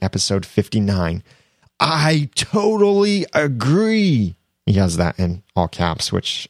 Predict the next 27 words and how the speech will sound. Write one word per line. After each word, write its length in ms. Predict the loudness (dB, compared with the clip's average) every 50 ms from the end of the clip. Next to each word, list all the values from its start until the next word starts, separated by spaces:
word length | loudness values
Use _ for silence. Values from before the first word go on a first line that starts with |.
| -10
you 100 | -8 -6
know, 180 | -4 -4 -4 -4
are 120 | -6 -6 -6
supposed 400 | -6 -8 -6 -4 -4 -4 -4 -4
to 60 | -4
be 80 | -4 -4
shouted. 520 | -2 -2 -2 0 -2 -2 -2 -4 -6 -6 _ _ -20 -20 _ _ _ _ _ _ _ _ _ _ -2 2
"With 220 | 2 2 2 2
your 100 | 0 -2
point 420 | 0 _ 0 2 2 2 0 -2 -4 -4
about 300 | 0 0 2 0 2 0
not 400 | 0 0 2 0 0 0 -2 -2
splitting 580 | -2 -2 -2 -2 0 0 2 2 2 0 0 0
voices 500 | 2 2 2 2 0 0 -2 -2 -2 -2
between 400 | -2 -2 -2 0 -2 0 0 0
the 100 | 0 0
left 500 | 0 2 2 2 2 2 -2 -4 -8 -12 _ -2
and 260 | -2 0 0 2 2
right 280 | 2 2 2 0 -2
channels. 760 | -4 -4 0 2 2 2 2 2 0 -2 -4 -6 -8 -8 -10 _ _ _ _ _ _ _ _ _ _ _ _ _ _ _ _ _ _ _ _ _ -6 -2
I 100 | -2 -2
don't 400 | -2 0 0 0 2 2 0 0
run 160 | -2 -2 -2
across 380 | -2 0 0 0 0 0 -2 -2
this 220 | -2 -2 -2 0
a 80 | 0 0
lot, 480 | 0 2 2 2 2 2 0 -4 -8